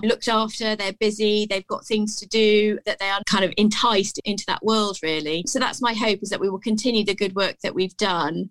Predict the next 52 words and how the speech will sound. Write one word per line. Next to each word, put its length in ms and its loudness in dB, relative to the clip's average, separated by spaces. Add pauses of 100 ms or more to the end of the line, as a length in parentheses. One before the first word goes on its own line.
(120)
and, 200 0
and 120 -2
actually 520 -4
continue 340 -4
to 120 -6
make 360 -2
quite 240 -2
a 40 -10
big 180 -2
difference. 560 -2 (180)
But 80 4
we 100 4
can't 300 2
do 140 2
that 120 0
without 300 -4
community 380 0
help, 380 -2
and 120 -4
we 80 -6
can't 240 -2
do 100 -2
that 140 -2
without 220 -4
intelligence 640 -2
and 80 6
information 640 0
coming 320 -2
from 160 0
the 80 0
community. 640 4
So 320 2 (400)
we 100 -6
really 320 0
need 640 0
people 340 -2
to 140 -10
tell 260 -2
us 260 2
what's 200 -2
going 320 0
on, 320 2 (240)
and 100 2
if 120 -4
they've 200 -2
got 220 0
worries 400 0
about 440 -2
children 380 0
being 160 -2
involved 560 0
in 260 0